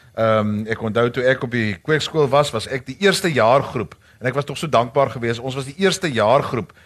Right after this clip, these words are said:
eh, wat vir ons duidelik ook gesê is dat dit baie ongewens is vir ons om te dans en dat drank net mate gebruik moet word, ons as teologiese studente,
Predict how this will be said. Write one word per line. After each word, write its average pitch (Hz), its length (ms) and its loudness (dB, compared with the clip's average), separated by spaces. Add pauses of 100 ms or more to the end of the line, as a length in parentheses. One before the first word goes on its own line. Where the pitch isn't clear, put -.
(180)
eh, 113 340 2
wat 113 320 -2
vir 139 160 -6
ons 135 180 -4
duidelik 139 300 2
ook 160 120 -6
gesê 160 480 0
is 113 100 0
dat 120 100 0
dit 117 120 0
baie 123 280 2
ongewens 143 800 -2
is - 360 -6 (280)
vir 139 120 -6
ons 131 240 -4
om 131 100 -6
te 113 140 -4
dans 135 420 0
en 123 120 -4
dat 113 180 -2
drank 127 260 0
net 151 160 -4
mate 113 340 0
gebruik 143 400 -2
moet 160 140 -8
word, 165 280 -4
ons 139 220 -6
as 131 120 -4
teologiese 127 500 -4
studente, 165 600 -2